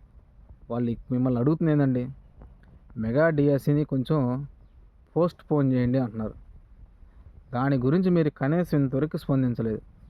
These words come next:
వాళ్ళ మీద కేసులు పెట్టడం,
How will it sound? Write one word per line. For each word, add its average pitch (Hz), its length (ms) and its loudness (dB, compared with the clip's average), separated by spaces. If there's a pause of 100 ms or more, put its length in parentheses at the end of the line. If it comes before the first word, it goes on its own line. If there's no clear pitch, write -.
(1300)
వాళ్ళ 117 240 -2
మీద 135 160 0 (100)
కేసులు 135 300 2
పెట్టడం, 120 420 -2